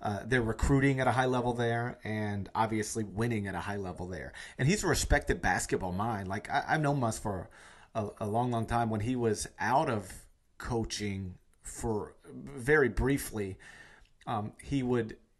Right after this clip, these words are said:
he would, he would work, um, with the pump and run teams. Like, he would work out players for them. And that was sort of one of the, uh, sales pitches that the, the pump and run,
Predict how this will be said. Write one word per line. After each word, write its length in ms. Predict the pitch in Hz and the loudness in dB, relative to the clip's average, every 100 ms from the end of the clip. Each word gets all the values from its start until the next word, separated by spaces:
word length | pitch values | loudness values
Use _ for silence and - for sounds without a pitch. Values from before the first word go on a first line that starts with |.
| _ - | _ -4
he 160 | - | -2
would, 340 | 135 117 - - | 0 -4 -4 -6
he 160 | - 143 | -2 0
would 180 | 127 104 | 0 0
work, 480 | 123 185 180 - - _ _ _ _ - | 2 2 2 -4 -12 _ _ _ _ -6
um, 540 | 120 117 110 107 - _ _ _ _ _ _ _ - - - | -2 -2 -2 -4 -8 _ _ _ _ _ _ _ -18 -14 -4
with 220 | 131 127 | 0 0
the 80 | 127 | 12
pump 300 | - 196 202 | 12 12 0
and 160 | 135 | -2
run 280 | 104 82 78 - | -2 -4 -10 -6
teams. 400 | 127 92 50 - | -4 -4 -8 -8
Like, 100 | 117 | -2
he 120 | 156 | 2
would 80 | 117 | 4
work 260 | 123 143 | 6 6
out 160 | 143 120 | 6 6
players 420 | - - - - | 6 6 -2 -4
for 120 | - | -6
them. 320 | - 58 - - - - - | -8 -10 -12 -16 -14 -16 -8
And 120 | 131 | -2
that 100 | 127 | -2
was 100 | 123 | -2
sort 220 | - 143 131 | 0 2 2
of 80 | |
one 160 | 117 131 | 2 -2
of 100 | 120 | -2
the, 280 | 117 110 104 - _ _ - - - | -2 -2 -4 -14 _ _ -20 -20 -18
uh, 260 | - - - | -16 -16 -16
sales 400 | - - 123 117 | -8 -2 -2 0
pitches 560 | - 113 - 107 104 - | 4 4 4 -4 -4 -4
that 240 | - 107 | -4 -4
the, 180 | 113 107 | -4 -4
the 80 | 104 | -2
pump 240 | - 117 | 4 4
and 100 | 117 | 4
run, 300 | 113 113 110 | -2 -2 -4